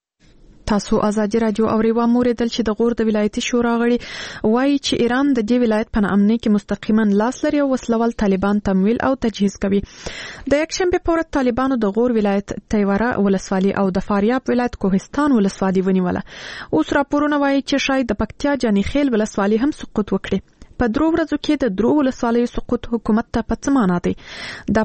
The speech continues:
پوښتنه مې د نظامي چارو له کارپو تورن جنرال هایګل سلیمان خیل څخه کړې ده، چې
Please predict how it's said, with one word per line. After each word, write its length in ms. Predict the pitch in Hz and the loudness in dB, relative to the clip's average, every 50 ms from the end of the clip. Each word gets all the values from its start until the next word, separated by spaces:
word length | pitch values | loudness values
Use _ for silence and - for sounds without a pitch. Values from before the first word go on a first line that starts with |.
| - | 0
پوښتنه 300 | - - - - 269 277 277 | -2 -4 -2 -2 0 2 2
مې 100 | 269 269 262 233 | 2 2 2 2
د 80 | 214 202 | 2 2
نظامي 280 | 196 196 202 190 208 214 - | 2 2 2 0 0 -2 -2
چارو 220 | - 240 233 220 196 196 | -2 0 0 2 2 2
له 60 | 196 - | 0 0
کارپو 320 | 202 190 185 - - 247 254 247 - - - - - - - - | -2 -4 -4 -2 -2 0 -2 -2 -2 -8 -18 -18 -18 -16 -6 -2
تورن 300 | 233 240 262 285 311 339 320 | 0 2 2 2 0 0 0
جنرال 360 | 302 277 262 269 262 262 254 247 - 220 - | 0 0 0 0 2 2 2 0 0 -2 -2
هایګل 420 | 247 254 247 214 202 - 294 311 320 - - _ _ - - | 0 0 0 0 0 2 2 4 4 2 0 _ _ -18 -10
سلیمان 420 | - - 208 196 202 196 196 190 202 - | -4 -2 0 2 2 2 0 0 -2 -2
خیل 180 | - 302 302 294 - | 0 0 0 0 0
څخه 160 | 220 - - 202 - | -2 -4 -4 -2 0
کړې 160 | 202 180 180 185 | 0 2 2 0
ده، 60 | 190 - - - _ _ _ - | -2 -4 -6 -12 _ _ _ -6
چې 80 | - 220 | -4 -2